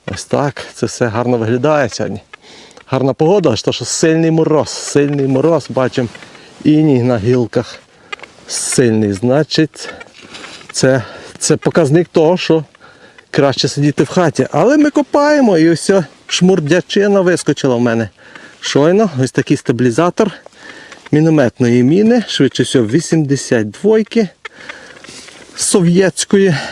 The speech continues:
яка взірвалася. Але ще не дістала їх, бо окопи там, можливо, відскочив стабілізатор.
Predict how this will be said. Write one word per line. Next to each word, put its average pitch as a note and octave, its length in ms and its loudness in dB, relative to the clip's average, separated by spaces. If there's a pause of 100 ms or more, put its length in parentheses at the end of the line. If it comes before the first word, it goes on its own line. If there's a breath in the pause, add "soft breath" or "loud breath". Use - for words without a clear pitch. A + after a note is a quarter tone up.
(200 loud breath)
яка G#3 220 2
взірвалася. A3 920 2 (680 loud breath)
Але A3 440 2
ще A#3 240 2
не B3+ 180 4
дістала B3 640 0
їх, D#3 200 2
бо C#3 160 2
окопи F3 460 0
там, G3+ 300 0 (180)
можливо, C3+ 500 2
відскочив D3 600 0 (760 loud breath)
стабілізатор. A#2 880 0